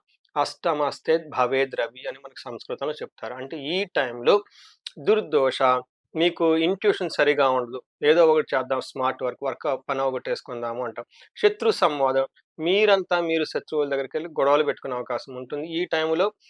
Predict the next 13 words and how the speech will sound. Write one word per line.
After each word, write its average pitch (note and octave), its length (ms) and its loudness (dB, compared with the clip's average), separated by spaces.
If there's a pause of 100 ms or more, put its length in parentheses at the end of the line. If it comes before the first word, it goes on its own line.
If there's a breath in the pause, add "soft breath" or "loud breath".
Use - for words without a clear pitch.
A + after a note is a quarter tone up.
(300 soft breath)
ప్రయాణాలు E3 520 8
చేస్తే, C#3 300 -6 (100)
గమనాగమన D3+ 800 -2
విధ B2+ 260 -10
అంటారు. B2 360 -10
అంటే C#3 180 -12
ఈ D3 120 -8
టైంలో D3+ 420 -2
రాకపోకలు C#3 520 0
కలిగిన B2+ 280 -8
ప్రయాణాలు C3 480 -2
ఎక్కువగా B2+ 280 -6
చేస్తుంటే B2 420 -6